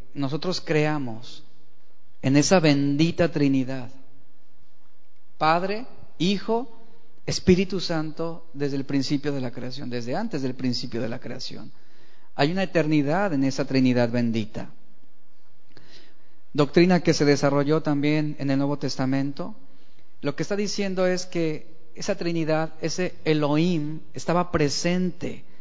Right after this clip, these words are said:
con ese nombre desde el principio del mundo. No fueron, eh, diferentes. Habla de una Trinidad que es Dios. Citando a Lutero,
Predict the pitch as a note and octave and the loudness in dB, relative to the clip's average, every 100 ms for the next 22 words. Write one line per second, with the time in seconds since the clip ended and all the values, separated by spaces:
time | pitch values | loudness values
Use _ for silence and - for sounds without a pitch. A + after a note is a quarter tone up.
0 | - - - D3+ D3 E3+ G3 F3 F3 E3 | -6 -6 -4 -2 -2 0 0 0 0 -2
1 | B2 A2 - - - - - - C#3+ C3 | -2 -4 -6 -6 -6 -6 -6 -4 0 2
2 | C3 C3+ C#3 C3 - D#3+ C#3 B2+ A#2+ C3+ | 2 4 6 6 2 -2 0 0 0 -4
3 | - A2+ A#2 A#2 C3 C3+ B2+ A2 - - | -6 -4 -4 -4 -4 -4 -6 -6 -6 -6
4 | - - - - - - - - - D#3+ | -6 -6 -6 -6 -6 -6 -6 -6 -4 -2
5 | D#3+ F3+ F3+ E3 C3 - - - B2+ B2+ | 0 2 2 0 -4 -6 -6 -6 -4 -4
6 | B2 B2 - - - - - - - - | -4 -4 -6 -6 -6 -6 -6 -6 -6 -6
7 | - - - - - - - - D3+ D3 | -6 -6 -6 -6 -6 -6 -6 -4 -2 0
8 | D3+ E3 F3+ - A#2+ A#2+ C#3 D3+ F3 D#3+ | 2 2 0 -2 -6 -4 -4 0 2 2
9 | E3+ F#3 F3+ E3+ D#3+ D3 D#3+ D#3+ B2+ - | 2 2 2 2 2 2 2 0 -2 -4
10 | - - D3 C3 C#3+ D#3+ F3 - - - | -6 -2 -2 0 -2 -2 -4 -6 -6 -6
11 | - - - - - - - D#3 D3+ F3 | -6 -6 -6 -6 -6 -6 -2 -2 2 2
12 | F3+ F#3+ F3 D3+ D3+ D3 D3 F3+ C#3+ C#3+ | 6 4 4 4 4 2 4 6 6 2